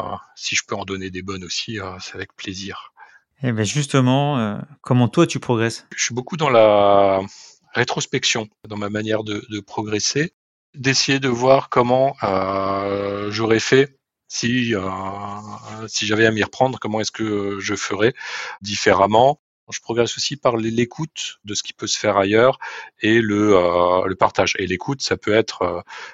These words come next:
Speaker 1: l'écoute, par exemple, que j'ai, euh, à D C F, euh, les autres directeurs commerciaux, mais ça peut aussi être de mes, euh, de mes collaborateurs. C'est-à-dire que c'est pas, euh, je m'inspire aussi de mes collaborateurs pour moi progresser, alors que ce soit dans mon management ou, euh,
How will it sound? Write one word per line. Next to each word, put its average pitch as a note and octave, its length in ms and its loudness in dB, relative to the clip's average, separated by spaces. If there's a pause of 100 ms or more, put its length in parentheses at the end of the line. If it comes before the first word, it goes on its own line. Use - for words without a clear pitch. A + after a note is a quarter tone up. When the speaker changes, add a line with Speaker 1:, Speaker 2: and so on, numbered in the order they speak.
(120)
Speaker 1:
l'écoute, G2+ 340 -8
par F2+ 120 0
exemple, F#2 240 -4
que - 140 -12
j'ai, F#2 300 -2
euh, F2 60 -4 (840)
à G2 80 -8
D F#2+ 100 -10
C A#2+ 240 2
F, - 240 -10 (100)
euh, F#2+ 40 -14 (1200)
les G2 220 -14
autres G2+ 100 -12
directeurs G2+ 380 -6
commerciaux, G2 480 -4
mais D#3+ 100 -8
ça A2+ 160 -8
peut - 140 -10
aussi - 260 -4
être B2 160 0
de A2+ 100 -10
mes, G#2+ 240 -4
euh, F#2+ 120 -2 (480)
de G2+ 80 -2
mes G#2 100 4
collaborateurs. G2+ 600 4 (100)
C'est-à-dire F#2+ 360 -8
que - 120 -10
c'est - 240 -8
pas, F#2+ 560 4
euh, - 20 -12 (460)
je - 100 -10
m'inspire G2 340 2
aussi G#2 280 2
de C3 40 -2
mes A2+ 120 2
collaborateurs G2+ 720 2
pour G2 180 -8
moi A2 180 4
progresser, G#2+ 580 -4
alors G2 180 -4
que - 40 -8
ce - 80 -8
soit G2+ 140 -8
dans F#2 100 -12
mon F2+ 140 -12
management F2+ 720 -8
ou, G#2+ 220 -6
euh, F2+ 100 -8